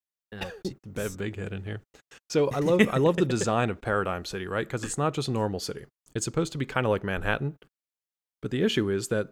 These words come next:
Speaker 2: you know, forty years ago, something happened, and people can't remember what it was. But the current state of Paradigm City is that some places are in, are under domes, and other
Speaker 1: Right.
Speaker 2: places are, like, ghettos. Like, they're, like, tenement housing, row housing,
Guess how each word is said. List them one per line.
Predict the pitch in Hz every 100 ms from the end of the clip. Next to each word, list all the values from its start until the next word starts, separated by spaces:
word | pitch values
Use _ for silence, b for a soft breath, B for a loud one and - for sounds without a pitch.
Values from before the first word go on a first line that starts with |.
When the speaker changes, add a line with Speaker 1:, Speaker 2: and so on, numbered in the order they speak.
| -
Speaker 2:
you |
know, | 113
forty | 104 - 143 123
years | 131 131
ago, | 107 104
something | 98 - 131 - 127 113
happened, | 104 - 101 95 127 156
and | 135 98
people | 117 104
can't | - 101 95 - _ _
remember | 107 101 143 120
what | 98
it | 92
was. | 120 101 95 101
But | - 101
the |
current | - 170 202 -
state | - 101
of | 90
Paradigm | - 98 92 90 90
City | 104 101
is | 104 95
that | 107 -
some | - 165 196
places | 131 104 - 107
are | - 104 104
in, | 107 104 101 101 -
are | - 107
under | 104 95
domes, | 101 107 143 160 - - b b b b _ _
and | 113
other | 113 165
Speaker 1:
Right. | -
Speaker 2:
places | 120 104 101
are, |
like, | 95 90
ghettos. | 87 104 - - -
Like, | 98 -
they're, | 95
like, | 82 -
tenement | 123 120 110
housing, | 104 113 104 110 107
row | 92 107 110
housing, | 107 104 98 101 95 92